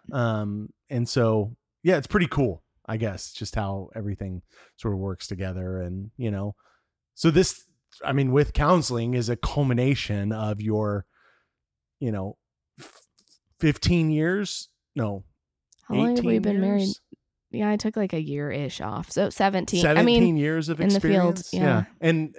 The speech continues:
Speaker 1: six of those doing individual therapy?
Speaker 2: Yeah.
Speaker 1: And this is sort of the culmination of that, which is pretty
Speaker 2: Mm-hmm.
Speaker 1: cool, you
Speaker 2: Yeah.
Speaker 1: know, um, and a cool launching point. So, so do you wanna talk just a little bit, like,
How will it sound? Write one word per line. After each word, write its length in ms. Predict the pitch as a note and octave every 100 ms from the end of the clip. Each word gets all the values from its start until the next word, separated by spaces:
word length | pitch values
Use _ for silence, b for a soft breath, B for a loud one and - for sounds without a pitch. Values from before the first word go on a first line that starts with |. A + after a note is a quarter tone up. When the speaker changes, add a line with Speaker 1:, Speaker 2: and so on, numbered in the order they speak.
| G2
Speaker 1:
six 340 | - E3+ E3
of 100 | E3+
those 300 | D3 D#3+ D3
doing 440 | A#2 C3+ C#3 D#3+ E3+
individual 600 | D#3 E3 D#3 D3 D#3+ E3
therapy? 540 | - F3 F3 F#3 F3+ - b
Speaker 2:
Yeah. 180 | G3+ F#3+
Speaker 1:
And 260 | C#3 C3 C3+
this 160 | C3+
is 80 | C#3
sort 160 | - C3
of 60 |
the 80 | B2+
culmination 680 | - D#3 D3 C3 C3 - G2+
of 100 | F2+
that, 260 | E2+ D#2+
which 160 | C#3 B2
is 80 | A#2+
pretty 220 | - A#2
Speaker 2:
Mm-hmm. 60 | - G#2+
Speaker 1:
cool, 200 | - -
you 140 | A#2+
Speaker 2:
Yeah. 100 | A2+
Speaker 1:
know, 160 | C#3 G#2 _ b b b
um, 440 | A#2+ G#2 F#2+ F#2+ A2
and 80 | A2+
a 40 |
cool 200 | - G#2+
launching 360 | F2+ F2+ F#2 F2
point. 240 | - -
So, 300 | - - F#2 - B B
so 160 | -
do 60 | A3
you 60 | A3
wanna 180 | C4
talk 320 | D4 - F#3+ -
just 200 | A3 -
a 40 |
little 180 | G3 F3+
bit, 180 | G3 F#3
like, 280 | E3+ C#3